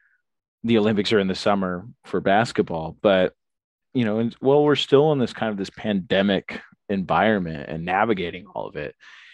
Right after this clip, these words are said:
It makes me wonder if the N B A should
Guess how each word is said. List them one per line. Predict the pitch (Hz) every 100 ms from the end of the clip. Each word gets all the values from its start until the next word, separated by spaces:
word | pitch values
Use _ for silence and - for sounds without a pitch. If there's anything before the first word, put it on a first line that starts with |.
| - -
It | 113
makes | 143 -
me | 180 135
wonder | 95 101 101 92 85 82 _ _ _ _ -
if | 104
the | 107 110
N | 123
B | 101 95
A | 101 98
should | - 92 82